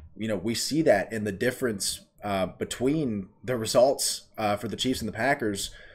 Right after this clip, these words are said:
You know, teams that, like, I know, uh, for us, we had the Chiefs at six and the Packers at fifth. Like, you know, similar rosters, uh, or similarly talented rosters, at least we thought at the time, and I think a lot of people thought at the time.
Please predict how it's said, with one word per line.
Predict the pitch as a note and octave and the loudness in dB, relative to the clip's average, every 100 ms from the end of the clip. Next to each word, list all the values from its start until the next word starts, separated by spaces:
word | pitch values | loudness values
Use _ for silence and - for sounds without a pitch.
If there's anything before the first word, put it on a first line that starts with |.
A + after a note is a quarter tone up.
| - - | -18 -6
You | |
know, | G#2+ | -4
teams | - C3 D#3 C#3 | -2 0 0 2
that, | A#2 G2+ | 0 2
like, | G#2+ G#2 | 0 2
I | A#2+ | 2
know, | B2+ C3+ B2+ A2+ - | 4 4 4 0 -4
uh, | G#2+ | -2
for | G#2 G#2 - | 0 -2 6
us, | D#3 F3 - - - - | 6 6 0 -6 -12 -4
we | A2 | 2
had | A#2 A#2 G#2 | 4 4 4
the | G2+ | -2
Chiefs | A2+ D#3 - | 0 0 0
at | - | -2
six | - C#3+ - - | 2 2 0 -4
and | A#2+ | -4
the | A2+ | -2
Packers | C3+ E3 D#3+ | 0 0 0
at | B2+ | -6
fifth. | - D#3 - - - - - | 0 0 0 -8 -20 -20 -12
Like, | F#2+ F#2+ - - - - - - | -8 -8 -8 -20 -20 -20 -20 -10
you | A#2 | -6
know, | G2+ | -6
similar | - D3 D#3+ D3+ | 2 2 4 4
rosters, | C#3 C#3 D3 - D3+ D3+ D3 - - | 4 4 4 0 -2 -2 -4 -8 -8
uh, | - G#2+ G3+ G2+ - | 0 2 4 2 -2
or | G#2+ | -4
similarly | C#3+ D3 C3+ A2 | -2 -2 -2 -4
talented | - C3+ D#3 A2 | -4 -4 -2 0
rosters, | G#2+ A2 G#2 | -2 -2 -6
at | F#2+ | -6
least | G#2+ F#2 | -6 -4
we | A#2 | -2
thought | C#3+ A#2+ G#2+ | 0 2 2
at | G#2 | 0
the | |
time, | - G#2 A#2+ | -6 -4 -2
and | B2+ | -2
I | F#2+ | -4
think | C3 | -6
a | F#2+ | -4
lot | G2+ D3 | 0 2
of | |
people | A#2 G#2 | 0 -6
thought | - G2 | -4 -2
at | F#2+ | -2
the | - | -6
time. | G2+ F#2+ A2 | -4 -2 -4